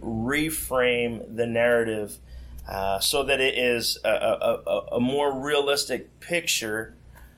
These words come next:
uh, rather than broad generalizations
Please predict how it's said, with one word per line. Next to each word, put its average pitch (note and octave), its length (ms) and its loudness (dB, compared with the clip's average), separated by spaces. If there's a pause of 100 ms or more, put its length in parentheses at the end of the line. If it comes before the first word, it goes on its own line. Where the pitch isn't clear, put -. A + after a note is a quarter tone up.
(140)
uh, G2+ 160 0
rather A#2+ 400 4
than A2 260 -4
broad A2+ 380 4
generalizations G#2+ 1000 -2